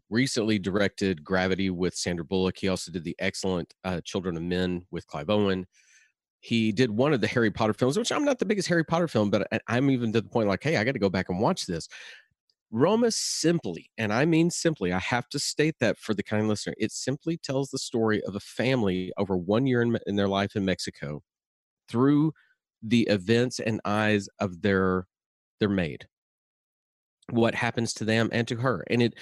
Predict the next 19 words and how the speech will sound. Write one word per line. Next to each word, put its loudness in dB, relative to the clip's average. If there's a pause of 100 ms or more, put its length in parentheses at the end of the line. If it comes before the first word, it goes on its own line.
(280)
this 0
is 0
one 2
of 2
those 0
films 2
that 0 (460)
I, -8
I 0
beg 0
people -2 (120)
don't 2 (240)
think 2
that -4 (120)
every 0
film 0
has -4
to -8
have 0